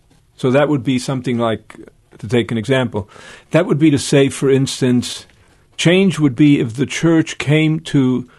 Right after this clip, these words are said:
affirm the idea, uh, or deny the idea that marriage is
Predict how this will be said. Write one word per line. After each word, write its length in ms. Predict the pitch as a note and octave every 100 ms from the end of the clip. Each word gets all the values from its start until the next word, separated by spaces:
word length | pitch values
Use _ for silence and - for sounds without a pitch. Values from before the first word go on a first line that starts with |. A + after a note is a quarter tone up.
| _ _
affirm 800 | D3 A#2+ - D#3+ D#3 D3+ B2 G#2+ - _ _ _ _
the 160 | C3 B2+
idea, 680 | B2+ B2+ A2+ D3+ B2+ A#2 - _ _ _ _ _ -
uh, 100 | B2+
or 220 | C3 C3
deny 320 | A#2+ B2 A3
the 140 | G3 A#2+
idea 560 | G#2+ G#2 G#2+ G2+ G#2+ - _ _ _ _ _ -
that 260 | B2 B2
marriage 800 | B2 B2 E3 E3+ A#2+ A#2 G#2+ - _ _ _ _ -
is 380 | D3 C3 G#2+